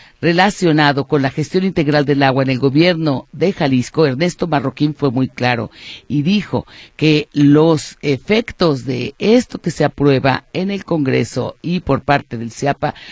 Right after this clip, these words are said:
no son retroactivos. Él explica que la medida sí contempla inicialmente las treinta y dos colonias que ya se tenían identificadas y los descuentos en forma automática. El resto de las zonas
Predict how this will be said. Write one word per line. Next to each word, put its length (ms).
no 280
son 320
retroactivos. 960
Él 200
explica 640
que 180
la 180
medida 580
sí 260
contempla 720
inicialmente 640
las 140
treinta 300
y 60
dos 180
colonias 420
que 120
ya 40
se 140
tenían 360
identificadas 920
y 60
los 180
descuentos 500
en 120
forma 280
automática. 720
El 220
resto 340
de 80
las 160
zonas 420